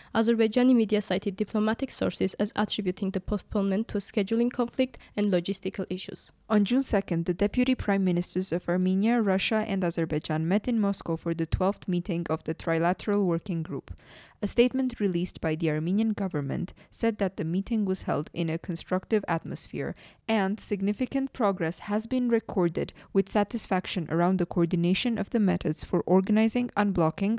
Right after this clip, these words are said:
Speaker 2: of transport connections between Armenia and Azerbaijan.
Speaker 1: In particular, a common understanding was achieved on implementing concrete steps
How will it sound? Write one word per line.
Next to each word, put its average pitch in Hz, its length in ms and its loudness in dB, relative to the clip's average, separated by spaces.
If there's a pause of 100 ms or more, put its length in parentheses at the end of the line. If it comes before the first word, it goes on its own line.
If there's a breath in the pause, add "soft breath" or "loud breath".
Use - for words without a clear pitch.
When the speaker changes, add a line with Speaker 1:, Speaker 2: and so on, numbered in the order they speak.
Speaker 2:
of - 140 -6
transport 185 540 0
connections 170 500 -2
between - 320 -4
Armenia 185 500 0 (140)
and 165 100 -4
Azerbaijan. - 580 -6 (280)
Speaker 1:
In 254 120 6
particular, 214 600 2
a 208 60 -2
common 247 260 2
understanding 202 680 0
was 190 140 2
achieved 196 320 -2
on 185 140 0
implementing 208 560 0
concrete 208 400 -2
steps - 420 -4